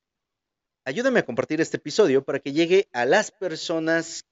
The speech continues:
que creas más convenientes, que requieren escuchar estas cinco lecciones de ventas, de vida, de emprendimiento y tengan su camino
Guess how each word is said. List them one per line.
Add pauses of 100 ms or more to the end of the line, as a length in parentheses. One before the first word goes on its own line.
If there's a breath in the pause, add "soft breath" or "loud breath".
que (500)
creas
más
convenientes, (440)
que
requieren
escuchar
estas
cinco
lecciones (800)
de
ventas,
de
vida, (540)
de (840)
emprendimiento (640)
y (460)
tengan (240)
su
camino